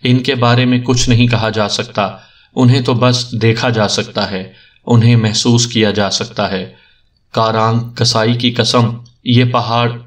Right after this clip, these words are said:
बड़े मेहरबान हैं। मियाँ साहबजादे, ये कारांग कसाई कौन हैं? अली अहमद सिद्दीकी ने सवाल किया। कारांग कसाई देवताओं का देवता है।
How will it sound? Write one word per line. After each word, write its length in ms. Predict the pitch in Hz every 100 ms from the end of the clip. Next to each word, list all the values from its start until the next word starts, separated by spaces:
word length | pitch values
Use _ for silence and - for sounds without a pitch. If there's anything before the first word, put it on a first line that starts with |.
| -
बड़े 360 | 107 120 127 131
मेहरबान 520 | 110 110 98 98 98
हैं। 300 | 101 92 92 _ _ _ _ -
मियाँ 300 | 110 113 113
साहबजादे, 800 | - 107 98 101 95 110 117 - _ _
ये 240 | 120 113 120
कारांग 500 | 120 107 104 110 123
कसाई 360 | 117 123 120
कौन 280 | 120 120 117
हैं? 340 | 110 113 117 - _ _
अली 260 | 127 117 120
अहमद 240 | 117 120
सिद्दीकी 480 | 120 117 104 107 123
ने 100 | 120
सवाल 360 | 110 110 110 107
किया। 280 | 117 113 104 104 - _ _
कारांग 400 | - 117 120 123
कसाई 400 | 123 123 123 123
देवताओं 680 | 123 113 113 113 113 113 123
का 120 | 120
देवता 480 | 104 107 101 95 104
है। 420 | 98 95 92 87